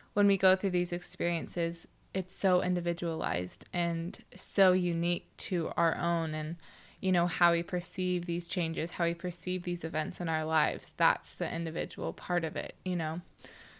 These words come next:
even though it's connected to a bigger whole. So to get started, <laughs> yes,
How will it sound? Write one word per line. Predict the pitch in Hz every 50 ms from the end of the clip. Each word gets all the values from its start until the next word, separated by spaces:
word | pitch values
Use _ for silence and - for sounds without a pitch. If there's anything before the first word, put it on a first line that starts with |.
| - _ -
even | - 196 185 185 180
though | 170
it's | 156 -
connected | - - - 180 170 170 - 165 165
to | - - 170
a | 165 156
bigger | 170 156 160 175 165 165
whole. | - - - - 92 90 190 - - - - - - - - - - - - - - - _ - - _ _ - _ _ _ _ _ -
So | - - - 233 233 233 226 220 214
to | 214 - 226
get | 202 220 220 -
started, | - - - - 254 269 269 247 202 190 180 185 190 196 - - 220 214 - - - - -
<laughs> | - - - - - - - - -
yes, | 202 196 185 208 226 - - -